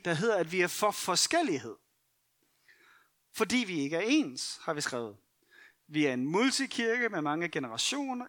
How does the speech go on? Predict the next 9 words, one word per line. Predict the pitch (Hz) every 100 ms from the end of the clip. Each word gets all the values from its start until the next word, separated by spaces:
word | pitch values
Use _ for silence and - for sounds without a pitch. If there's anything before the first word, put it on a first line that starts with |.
| -
etniciteter | 202 - 196 214 - 226 208
og | 156
socialklasser. | - 151 233 214 - 196 - 165 - - - -
Vi | 151
ser | 208
forskellighed | 180 - 262 262 233
som | 226 208
en |
styrke, | - - 247 294 330